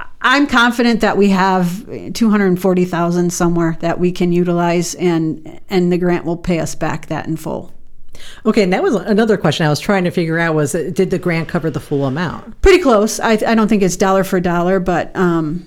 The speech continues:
Speaker 1: the issue with holding off until after we hear from the grant, you're gonna get an increase in the quote. So we're trying not to push that off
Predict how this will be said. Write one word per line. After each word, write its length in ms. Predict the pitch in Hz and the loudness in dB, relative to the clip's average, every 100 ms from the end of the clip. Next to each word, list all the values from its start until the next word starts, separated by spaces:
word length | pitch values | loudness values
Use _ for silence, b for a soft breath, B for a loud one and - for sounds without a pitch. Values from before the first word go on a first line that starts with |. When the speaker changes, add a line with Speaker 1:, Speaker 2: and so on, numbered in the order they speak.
| - | -6
Speaker 1:
the 260 | 190 214 247 | -2 2 2
issue 260 | 254 247 | 2 4
with 160 | 214 185 | 4 2
holding 420 | - 247 220 202 | 2 2 4 4
off 280 | 214 220 220 | 4 4 2
until 320 | 190 214 196 | 0 2 0
after 300 | 214 208 202 | 0 -2 0
we 120 | 196 | 2
hear 180 | 185 208 | 4 2
from 200 | 208 190 | 0 0
the 80 | 180 | 0
grant, 420 | 180 214 202 175 | 0 2 2 2
you're 140 | 196 185 | 0 2
gonna 240 | 202 190 | 2 2
get 180 | 190 180 | 2 2
an 120 | 180 | 4
increase 560 | 185 180 190 175 - - | 2 2 0 0 -2 -6
in 240 | 190 180 | 0 0
the 60 | 170 | 0
quote. 480 | - 156 - - | -4 -6 -6 -14
So 1400 | - 190 175 165 160 160 156 151 156 - - 107 147 - - | -2 0 2 2 0 0 -2 -2 -2 -4 -6 -6 -6 -8 -12
we're 320 | 98 156 196 | -8 -2 -2
trying 320 | 254 285 269 | 4 4 4
not 220 | 240 226 | 2 2
to 80 | 220 | 0
push 340 | - 226 214 | 2 0 0
that 240 | - 202 190 | -2 0 2
off 360 | 196 202 - | 2 0 -4